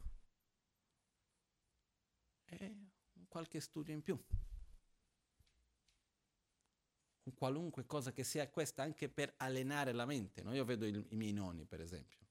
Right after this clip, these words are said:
Mio nonno è lì con novantadue anni, novantuno, novantadue, qualcosa del genere, che c'ha la testa svelissima.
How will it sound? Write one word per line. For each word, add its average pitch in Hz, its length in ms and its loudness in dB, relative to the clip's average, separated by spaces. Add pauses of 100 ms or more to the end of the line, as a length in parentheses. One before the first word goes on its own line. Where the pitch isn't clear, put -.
(1300)
Mio 135 80 2
nonno 117 420 2
è 110 80 -2
lì 104 160 2
con - 140 -6
novantadue 101 640 0
anni, 95 260 0
novantuno, 90 440 -6
novantadue, 87 460 -6
qualcosa 87 360 -12
del 95 100 -10
genere, 87 400 -16 (640)
che - 340 -4 (120)
c'ha - 160 0
la 127 100 0
testa - 380 -6
svelissima. 92 580 -2